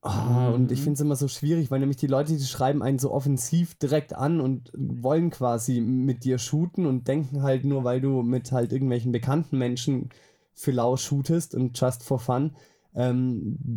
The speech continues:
Speaker 1: dass das halt dann einfach pauschal gilt. Aber, ha, es hat alles sein Für und Wider.
Speaker 2: Weil, was ich da ja ganz gut finde, ist, wenn du Nachrichten kriegst, „Ja,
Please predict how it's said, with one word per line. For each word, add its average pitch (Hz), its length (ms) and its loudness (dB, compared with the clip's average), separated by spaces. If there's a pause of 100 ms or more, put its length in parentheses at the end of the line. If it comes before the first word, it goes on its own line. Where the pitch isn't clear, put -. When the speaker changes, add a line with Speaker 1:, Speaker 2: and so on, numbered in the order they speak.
(160)
Speaker 1:
dass 127 220 0
das 127 220 -6
halt 135 260 0
dann 123 300 0
einfach 127 460 -2 (120)
pauschal 147 480 0
gilt. 107 300 -2
Aber, 113 440 0 (960)
ha, 127 280 0
es 117 160 -4
hat 120 100 -2
alles 110 240 0
sein 104 120 0
Für 110 160 -2
und 104 120 0
Wider. 104 300 -2 (1700)
Speaker 2:
Weil, 117 280 0
was 120 180 0
ich 143 140 -6
da 139 100 2
ja 123 140 0
ganz 117 220 -2
gut 143 160 -4
finde, 123 220 0
ist, 123 220 -4
wenn 117 100 -2
du 107 80 -2
Nachrichten 127 520 -2
kriegst, - 360 -6 (440)
„Ja, 131 500 -2